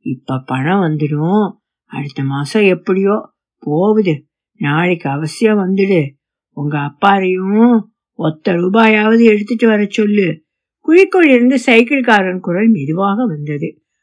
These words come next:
பாலன் தலையை ஆட்டினான். டயர் வண்டியை உருட்டி கொண்டு போகும்போது அக்காவையும் சீக்கிரம் அனுப்பி வைக்கும்படி முனியிடம் சொன்னான். அது தூங்க ஆரம்பித்திருந்தது.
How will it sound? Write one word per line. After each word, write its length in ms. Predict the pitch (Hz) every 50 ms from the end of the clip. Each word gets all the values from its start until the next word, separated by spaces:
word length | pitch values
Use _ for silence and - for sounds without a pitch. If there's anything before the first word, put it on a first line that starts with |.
| _ _ _
பாலன் 480 | 269 277 285 294 294 302 302 285 285
தலையை 540 | 294 277 247 220 220 240 254 262 262 262 247
ஆட்டினான். 640 | 220 202 202 196 190 - 190 175 175 185 208 247 254 - _ _ _ _
டயர் 360 | _ - 220 220 254 285 330 339
வண்டியை 420 | 330 302 285 254 247 240 226 220
உருட்டி 360 | 208 190 196 220 208 - 254
கொண்டு 300 | 233 233 214 202 196 190
போகும்போது 800 | - - 190 175 - 202 175 170 165 175 214 220 254 220 170 - _ _ _ _ _ -
அக்காவையும் 640 | - 190 - - 277 277 277 269 277 285 285 311
சீக்கிரம் 600 | 311 311 - - 269 262 240 - 277 262 247 240
அனுப்பி 360 | 226 175 165 185 208 202 -
வைக்கும்படி 680 | 190 170 151 147 156 - 147 143 147 165 190 294 339 - _ _ _ _ _ _ -
முனியிடம் 580 | 226 226 247 330 403 392 285 190 165 175 196
சொன்னான். 680 | 190 - - - 160 151 156 160 151 151 156 - - _ _ _ _ _ _ _
அது 360 | - - 175 180 214 220 -
தூங்க 360 | - 254 277 349 392 381 339
ஆரம்பித்திருந்தது. 1080 | 196 165 160 165 160 156 160 165 156 156 - 151 139 147 151 - 135 131 147 143 147 -